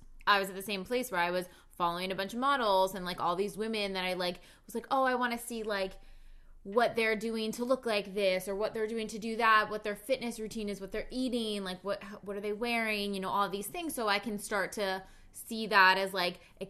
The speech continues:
you know, body expanders or whatever. And it just made me feel horrible. Like, it literally destroyed my self-confidence.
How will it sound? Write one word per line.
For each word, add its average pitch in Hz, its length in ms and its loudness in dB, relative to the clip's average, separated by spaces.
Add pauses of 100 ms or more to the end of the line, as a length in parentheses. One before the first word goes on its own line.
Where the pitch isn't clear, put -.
(240)
you 202 140 -6
know, 165 140 -4
body 226 440 0
expanders 185 840 -2
or 180 80 -4
whatever. 196 680 2
And 190 540 -2 (520)
it 214 100 -6
just 254 180 -2
made 226 220 -2
me 240 100 -2
feel 208 220 0
horrible. 196 800 -4
Like, 214 160 -2
it 214 180 0
literally 214 840 -2 (440)
destroyed 196 600 0
my 226 140 -2
self-confidence. 190 960 -2